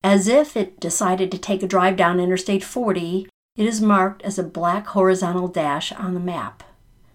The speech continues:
That dash reflects so much and has been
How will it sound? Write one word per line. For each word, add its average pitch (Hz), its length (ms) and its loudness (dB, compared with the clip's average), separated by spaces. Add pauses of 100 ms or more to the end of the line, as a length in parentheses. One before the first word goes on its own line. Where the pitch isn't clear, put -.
(140)
That 185 260 2
dash 185 400 2
reflects 170 460 -4
so 208 280 2
much 170 360 0
and 165 100 -6
has 185 280 -4
been 185 300 0